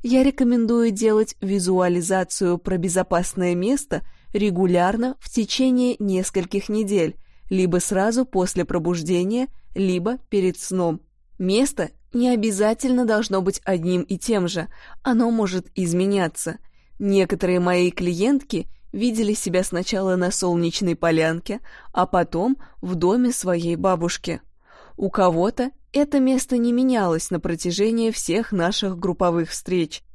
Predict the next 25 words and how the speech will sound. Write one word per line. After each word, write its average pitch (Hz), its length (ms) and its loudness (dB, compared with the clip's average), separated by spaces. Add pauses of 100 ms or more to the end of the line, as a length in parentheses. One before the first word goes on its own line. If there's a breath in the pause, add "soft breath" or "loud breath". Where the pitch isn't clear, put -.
(460)
Бывает 170 640 2
так, 202 300 -2 (340)
что - 280 2
в 233 80 2
этом 226 280 2
месте 240 640 0
есть 247 400 0
ещё 247 380 2
кто-то, 214 540 -2 (200)
нередко 180 640 0 (280)
это 294 240 2
мудрые 233 440 2
прабабушки 185 880 0 (180)
или 269 220 4
мудрая 208 460 4
женщина, 196 600 0 (260 loud breath)
которая 185 520 4
сидит 180 380 -4
в - 80 -8
кресле 175 400 -2
качалки 220 680 0 (140)
у 196 100 -2
камина. 175 580 0 (540 loud breath)
А 185 140 4
кто-то 240 520 0